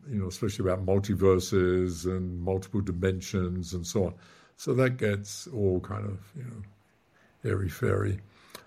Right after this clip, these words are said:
So th-, this, the complexity doesn't even, do-, I think is less obscure than some of that stuff. But then there's another kind of obscurantism that all you have to do is pick up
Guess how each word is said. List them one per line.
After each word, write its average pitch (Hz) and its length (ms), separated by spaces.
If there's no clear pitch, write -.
So 113 440
th-, 139 320
this, 139 320
the 170 360
complexity 110 880
doesn't 107 320
even, 101 180
do-, 107 260
I 104 160
think 104 220
is 85 140
less 117 400
obscure 90 640
than 85 160
some 87 220
of 87 100
that 107 200
stuff. 101 420
But 123 160
then 202 240
there's 151 220
another 165 320
kind 110 280
of 92 100
obscurantism 98 1080
that 110 260
all 147 180
you 156 140
have 127 260
to 113 100
do 107 500
is 107 160
pick 127 280
up 117 280